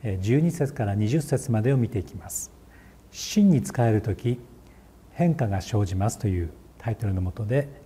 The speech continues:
今日のディボーションを進めてまいりましょう。十二節にイエス様の問いかけがあります。「私があなた方に何をしたか分かりますか」と。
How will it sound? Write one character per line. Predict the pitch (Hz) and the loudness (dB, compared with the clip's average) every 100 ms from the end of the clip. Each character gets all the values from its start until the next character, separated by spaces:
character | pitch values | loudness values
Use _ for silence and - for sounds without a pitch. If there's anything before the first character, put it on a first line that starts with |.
| - | -4
今 | 120 | -2
日 | 95 | 0
の | |
デ | 98 | -2
ィ | |
ボ | 92 | -2
ー | |
シ | 92 | -4
ョ | 120 | -6
ン | |
を | |
進 | 110 - 120 | -6 -6 -4
め | 113 | -2
て | 117 | -2
ま | 110 | -2
い | |
り | 107 | 0
ま | 101 | -2
し | - | -2
ょ | 104 76 - - - - - - - - | -4 -4 -8 -20 -20 -20 -20 -20 -20 -20
う。 | - - - - - - - - - - - | -20 -20 -20 -20 -20 -20 -20 -20 -20 -20 2
十 | 123 220 | 8 8
二 | 220 | 8
節 | 190 175 | 6 4
に | 120 | 4
イ | 123 | 4
エ | |
ス | 160 | 2
様 | 147 123 | 2 2
の | 104 | 2
問 | - 117 | 0 -2
い | |
か | 123 | 0
け | - 113 | -2 0
が | 101 95 - | 0 -2 -6
あ | 120 | -4
り | 95 | -2
ま | 87 | -2
す。 | 90 - - - - - - | -4 -6 -12 -20 -20 -20 -4
「私 | 127 139 185 180 170 | 0 4 4 4 2
が | 165 156 - - - - - - - - | 4 4 0 -16 -20 -20 -20 -20 -20 -4
あ | 127 | 2
な | 160 | 2
た | 160 | 4
方 | 135 131 117 | 2 2 0
に | 101 | 2
何 | 131 202 | 4 6
を | 160 | 6
し | 104 | 4
た | 113 | -2
か | - 87 - - - - - - - | -4 -6 -8 -20 -20 -20 -20 -20 -6
分 | 113 | -4
か | - | 2
り | 127 | 4
ま | 120 113 | 4 2
す | - | 0
か」 | 123 | -6
と。 | - | -6